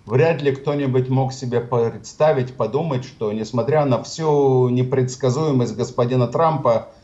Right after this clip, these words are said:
что вдруг за последние недели, после того, как Америка признала голландские высоты,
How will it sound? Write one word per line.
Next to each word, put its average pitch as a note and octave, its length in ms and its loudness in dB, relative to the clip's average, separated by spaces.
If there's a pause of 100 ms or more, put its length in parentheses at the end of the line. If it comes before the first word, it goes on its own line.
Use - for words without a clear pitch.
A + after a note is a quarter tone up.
(220)
что B2+ 320 0
вдруг C#3 320 -4
за C#3 120 0
последние D3 520 -2
недели, C#3+ 300 2
после B2+ 280 -2
того, C#3 140 0
как - 240 -4 (240)
Америка C#3 460 0
признала C3 600 0
голландские B2+ 580 -2
высоты, B2+ 600 -4